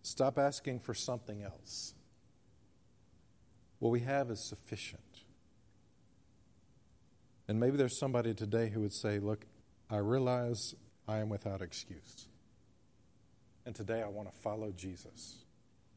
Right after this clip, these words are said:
I'm trusting in him. I'm repenting of sin. I'm believing on his death and resurrection to save me.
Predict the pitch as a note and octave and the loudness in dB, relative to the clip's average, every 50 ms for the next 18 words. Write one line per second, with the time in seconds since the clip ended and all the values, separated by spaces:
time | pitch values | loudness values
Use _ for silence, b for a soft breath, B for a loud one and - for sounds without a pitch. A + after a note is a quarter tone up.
0 | - - - - - - - - - - - G#2 F2+ - - - C#3+ B2+ - - | -20 -20 -20 -20 -20 -20 -20 -20 -20 -20 -16 -14 -12 -10 -6 -2 -2 0 0 0
1 | - - D3+ C#3 C#3+ C#3 B2 A2 A2+ C#3 C3 B2+ B2+ B2+ A#2+ - - - - - | 0 0 0 0 0 -2 -4 -4 -4 -4 -4 -4 -4 -6 -10 -14 -18 -20 -20 -20
2 | - - - - - - - - - - G#2+ A2 - - - D3 D3+ D3 - D#3 | -20 -20 -20 -20 -20 -20 -20 -16 -8 -4 -4 -4 -4 -4 -2 -2 -2 0 2 2
3 | C#3+ C#3 C3+ G#2+ - - - - C#3 C3+ C3+ C3+ B2 G#2 G#2+ - B2 A#2 A#2+ B2 | 2 2 0 -2 -2 -2 0 0 0 0 0 -2 -4 -4 -4 -2 -2 0 2 4
4 | C#3+ D#3 D3+ C#3+ C#3 C#3 C#3 - C3+ C#3 C#3 B2+ A#2+ C3 B2 A2+ A2 G#2+ A#2+ B2 | 4 4 4 4 0 -4 -2 0 0 0 0 0 0 -2 -2 0 0 0 0 0
5 | - - B2 A#2 A2+ A#2+ A2 A2 A2+ G#2 A2+ A2 - - - A2+ G#2 G2+ - A2 | -2 -4 -4 0 2 2 2 2 0 0 0 -2 -2 -2 -6 -6 -6 -6 -4 -4
6 | G2 - - - A2 A2 G#2+ G2 G#2+ A2 G#2+ G2+ F#2+ | -2 -2 0 0 0 0 0 -2 -2 -4 -4 -4 -6